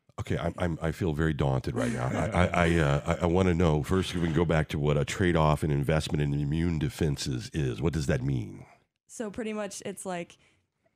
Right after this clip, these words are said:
Speaker 3: it's, it kinda, it kinda is like what it sounds like. It's like a trade-off. So, like, you just kinda trade it. So, like, they invest in their offspring so that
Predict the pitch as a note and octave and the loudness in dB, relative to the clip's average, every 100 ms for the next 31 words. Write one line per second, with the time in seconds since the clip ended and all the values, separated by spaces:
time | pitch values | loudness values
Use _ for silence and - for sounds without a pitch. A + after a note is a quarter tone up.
0 | - G3+ - G3 G#3+ G3 F3+ - F#3 - | -12 -12 -12 -12 -8 -8 -8 -12 -12 -8
1 | G3+ F#3 F3+ F#3 - _ F#3 F3+ E3+ F3+ | -8 -6 -8 -10 -14 _ -10 -10 -8 -8
2 | F3+ F3+ F3 F3+ F3+ F3 - F3+ F3+ F3+ | -8 -8 -10 -10 -14 -14 -12 -10 -10 -8
3 | F3 F3+ - F3 - - F3 _ _ _ | -10 -12 -12 -12 -12 -14 -14 _ _ _
4 | _ _ _ F#3+ E3 G#3 E3+ D#3+ F3+ E3+ | _ _ _ -12 -10 -8 -8 -10 -10 -8
5 | E3+ - F3 E3 D#3+ - _ _ _ - | -10 -10 -10 -10 -14 -20 _ _ _ -14
6 | F3 E3 E3 D#3+ D#3+ - _ _ _ _ | -8 -6 -6 -8 -12 -16 _ _ _ _
7 | - F3+ F3 E3 E3+ - - - F3+ F3 | -12 -10 -8 -8 -10 -12 -16 -14 -10 -8
8 | E3 E3+ E3 - F3+ F3+ F3+ - F3 E3+ | -10 -10 -12 -14 -12 -12 -10 -12 -12 -10
9 | E3 - | -12 -14